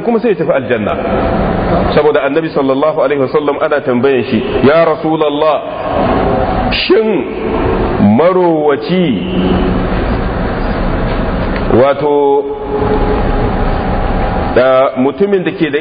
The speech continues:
imani yana rowa?" Annabi sallallahu alaihi wasallam ya ce, "Na'am, mutumin da ke da imani ana iya samun sa ya rowa, amma ƙarya ita ce abin da ba a samu mutum mai imani ya yi ta."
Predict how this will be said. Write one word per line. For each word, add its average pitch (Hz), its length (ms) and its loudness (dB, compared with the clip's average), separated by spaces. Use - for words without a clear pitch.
imani 196 680 2
yana 190 360 2
rowa?" 202 500 4
Annabi 135 240 2
sallallahu 131 500 0
alaihi 127 180 2
wasallam 127 380 2
ya 117 80 2
ce, 110 120 2
"Na'am, 123 280 0
mutumin 135 300 2
da 117 100 2
ke 110 180 0
da 107 80 2
imani 135 580 2
ana 131 220 0
iya 117 160 0
samun 120 300 0
sa 113 120 0
ya 104 120 2
rowa, 101 320 2
amma 127 360 2
ƙarya 160 600 0
ita 139 200 0
ce 131 320 0
abin 131 240 2
da 127 60 2
ba 143 200 0
a 147 100 -2
samu 135 280 0
mutum 123 200 0
mai 110 160 2
imani 117 380 2
ya 90 80 2
yi 90 180 0
ta." 76 120 0